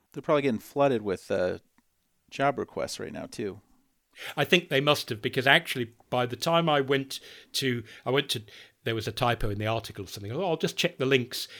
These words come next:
Speaker 2: And this is very shortly <laughs> after I'd written it, which was not long, uh, like, the day after it had gone up, pretty much. Uh, and they'd already changed the comment on the whitehouse dot gov site. It's,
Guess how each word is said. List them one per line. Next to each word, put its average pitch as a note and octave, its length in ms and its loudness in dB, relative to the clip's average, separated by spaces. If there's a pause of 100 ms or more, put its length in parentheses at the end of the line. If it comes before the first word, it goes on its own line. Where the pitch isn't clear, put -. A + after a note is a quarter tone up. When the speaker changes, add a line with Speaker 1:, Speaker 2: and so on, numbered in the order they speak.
(200)
Speaker 2:
And B2+ 380 0 (140)
this - 180 2
is B2 80 -8
very D#3 280 8
shortly D3 460 2
<laughs> - 40 0
after C3+ 280 0
I'd A2 140 -2
written B2+ 260 2
it, F#2+ 140 -10
which A2+ 180 -4
was A2 160 -8 (160)
not B2+ 220 0
long, A2 360 0 (140)
uh, A2+ 220 -4
like, A2 180 -4
the A2 80 -4
day A#2 180 2
after G#2+ 320 -2
it - 80 -14
had - 120 -12
gone G#2 180 -4
up, G#2 220 -4
pretty - 180 -10
much. F2+ 340 -12 (360)
Uh, A#2+ 300 4 (260)
and C#3 180 4
they'd C#3 160 6
already D3 240 8
changed C3+ 600 0 (200)
the A#2+ 80 -4
comment D3+ 420 0
on C3+ 120 0
the B2 80 2
whitehouse C3 420 4
dot A2+ 220 -6
gov C3+ 180 2
site. G#2 420 -4 (460)
It's, - 240 -6